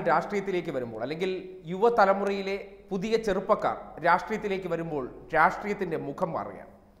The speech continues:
പറഞ്ഞു വരുന്നത് മുഹമ്മദ് റിയാസിന് പിന്നാലെ ബാലുശ്ശേരിയിൽ നിന്ന് ജയിച്ചു കയറിയ സച്ചിൻ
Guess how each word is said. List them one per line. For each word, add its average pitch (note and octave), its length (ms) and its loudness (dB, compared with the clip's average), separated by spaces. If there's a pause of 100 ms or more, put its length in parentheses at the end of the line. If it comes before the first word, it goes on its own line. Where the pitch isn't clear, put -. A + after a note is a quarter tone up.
(240)
പറഞ്ഞു F3+ 280 4
വരുന്നത് G3+ 280 2 (460)
മുഹമ്മദ് G3+ 440 2
റിയാസിന് G#3+ 420 4
പിന്നാലെ C3+ 320 -2 (1040)
ബാലുശ്ശേരിയിൽ A3+ 580 10
നിന്ന് A3 180 -2
ജയിച്ചു G3+ 260 0
കയറിയ F3+ 240 0 (280)
സച്ചിൻ G3 280 0